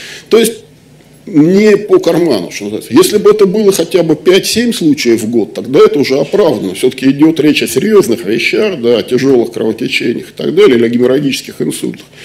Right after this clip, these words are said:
Ну, будет шириться назначение, да, так сказать, будем делать.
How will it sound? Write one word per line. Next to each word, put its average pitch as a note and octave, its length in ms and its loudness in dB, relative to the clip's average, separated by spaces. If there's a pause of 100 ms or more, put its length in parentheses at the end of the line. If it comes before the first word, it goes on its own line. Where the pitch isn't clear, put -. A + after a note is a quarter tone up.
(260)
Ну, G#3 400 2 (320)
будет - 380 4
шириться C3+ 640 0
назначение, A2 760 -2
да, D#3+ 400 -2 (180)
так - 120 -18
сказать, - 320 -10 (120)
будем C#3 280 2
делать. - 300 -10